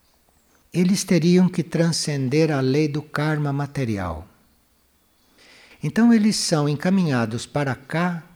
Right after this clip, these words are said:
entre nós, porque nós também teríamos que nos preparar para transcender o karma material.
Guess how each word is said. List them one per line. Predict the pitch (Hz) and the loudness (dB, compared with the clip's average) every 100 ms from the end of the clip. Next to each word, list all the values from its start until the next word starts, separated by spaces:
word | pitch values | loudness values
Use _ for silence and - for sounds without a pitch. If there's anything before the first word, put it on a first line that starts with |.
| _ - | _ -4
entre | 151 143 139 120 | -4 -4 -4 -2
nós, | 123 160 165 - - - - _ - - - | 0 0 -2 -6 -10 -12 -18 _ -20 -20 -8
porque | 147 - 170 | -6 0 2
nós | 170 202 220 - | 4 4 2 0
também | 220 190 151 165 170 | 0 2 2 2 0
teríamos | - 160 180 180 170 | -2 0 2 0 0
que | 185 | -2
nos | 165 - | -2 -2
preparar | - 226 226 180 147 151 165 175 160 _ _ _ _ | 0 0 0 0 0 0 0 -4 -8 _ _ _ _
para | 156 | -10
transcender | - 175 180 170 - 165 147 147 165 | -6 0 0 0 -2 -2 0 0 0
o | 165 | -4
karma | - 143 147 147 | -4 -4 -2 -2
material. | 147 143 143 107 90 87 | -4 -4 -6 -6 -6 -10